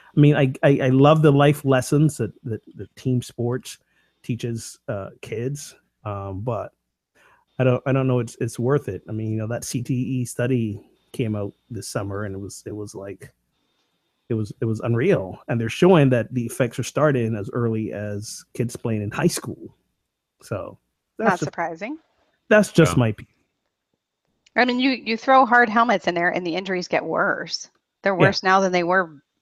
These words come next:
Speaker 2: back when they just had those little leather beanie things.
Speaker 1: So anyways, plus I don't understand the rules of the game, so that's it too.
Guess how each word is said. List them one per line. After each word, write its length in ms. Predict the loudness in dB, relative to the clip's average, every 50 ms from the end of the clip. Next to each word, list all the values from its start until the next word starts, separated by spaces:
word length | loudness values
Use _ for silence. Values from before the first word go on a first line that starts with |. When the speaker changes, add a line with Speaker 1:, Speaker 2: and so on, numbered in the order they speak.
| _ _ _ _ 0
Speaker 2:
back 180 | 0 0 2 0
when 80 | -4
they 120 | -4 -4 -4
just 240 | -4 -6 -6 -2
had 180 | 0 0 2 2
those 220 | 0 -2 -2 -2
little 500 | -4 -4 -2 -2 -2 -4 -4 -8 -10 -12 -6
leather 280 | -4 -2 0 0 0 -2
beanie 380 | -2 -4 -4 -4 -2 2 4 4
things. 420 | 4 2 -2 -10 -14 -18 -18 -20 _ _ _ _ _ _ _ _ _ _ _ -18 -16 -16 -16 -18 0
Speaker 1:
So 100 | 2 4
anyways, 380 | 6 6 6 4 2 0 -4 -2 2
plus 200 | 2 4 4 4 4
I 80 | 4 6
don't 220 | 6 6 6 4
understand 440 | 4 2 2 0 0 0 0 0 0
the 60 | -2
rules 240 | -2 -4 -4 -6 -8
of 40 | -10
the 60 | -10
game, 260 | -10 -12 -12 -12 -12
so 200 | -10 -10 -10 -8
that's 280 | -8 -8 -10 -8 -10 -14
it 80 | -14
too. 140 | -14 -16 -18